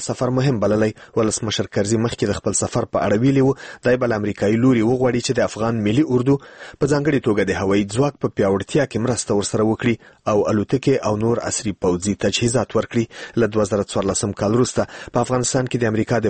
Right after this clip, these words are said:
پوځي اډو، د پاتې کیدونکو پوځیانو د شمیر او قانوني مکلفیتونو او افغان حکومت ته د زندانونو د سپارلو موضوعات هم له امریکایي چارواکو سره د ولسمشر کرزي د خبرو په اجنډا کې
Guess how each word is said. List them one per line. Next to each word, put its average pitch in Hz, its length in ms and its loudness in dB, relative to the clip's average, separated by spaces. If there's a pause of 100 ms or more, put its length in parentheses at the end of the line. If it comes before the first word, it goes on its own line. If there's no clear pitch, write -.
پوځي 104 360 2
اډو، 131 180 2 (340)
د 113 40 4 (160)
پاتې 101 300 -4
کیدونکو 107 460 -2
پوځیانو 98 460 0
د 87 120 0
شمیر 135 260 2 (160)
او 110 60 2 (160)
قانوني 110 340 0
مکلفیتونو 98 760 0 (460)
او 120 80 4 (200)
افغان 151 340 -2
حکومت 131 340 0 (100)
ته 139 60 2 (380)
د 110 160 2
زندانونو 127 500 2
د - 20 0 (100)
سپارلو 135 340 0 (100)
موضوعات 98 400 0
هم 147 100 0 (300)
له 120 140 4
امریکایي 143 400 2
چارواکو 117 460 0
سره 127 140 0
د 113 160 2
ولسمشر 98 520 -2 (120)
کرزي 113 320 2 (340)
د 101 140 0
خبرو 123 220 2
په - 140 -4 (120)
اجنډا 98 400 -2
کې - 80 -8